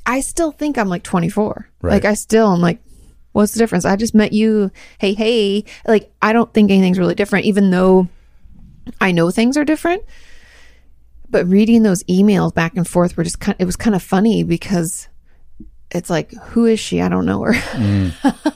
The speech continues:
Speaker 1: <laughs> And I, and then it kind of gave me a little more empathy and understanding for kids that age, where I was like, "Oh,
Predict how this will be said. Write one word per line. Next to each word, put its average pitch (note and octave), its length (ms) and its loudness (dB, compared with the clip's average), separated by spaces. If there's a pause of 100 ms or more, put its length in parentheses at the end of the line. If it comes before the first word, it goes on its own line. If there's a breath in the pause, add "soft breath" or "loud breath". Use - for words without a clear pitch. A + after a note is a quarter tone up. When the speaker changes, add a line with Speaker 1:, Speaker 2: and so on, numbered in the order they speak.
Speaker 1:
<laughs> - 320 -14
And E4+ 280 -2 (520 loud breath)
I, A3+ 200 2
and A3+ 180 6
then A#3 140 6
it A3 100 0
kind A#3+ 160 2
of G#3+ 60 2
gave F#3+ 240 4
me G3+ 180 4
a - 60 0
little F3+ 400 2 (180 loud breath)
more F3+ 220 0
empathy G3+ 400 0
and F#3+ 80 0
understanding E3+ 580 -2
for - 480 -4
kids F3 280 -2
that F#3+ 200 0
age, A#3+ 380 -4 (320 soft breath)
where F3+ 100 0
I F3+ 40 2
was F3 120 0
like, E3+ 260 0
"Oh, A3+ 880 2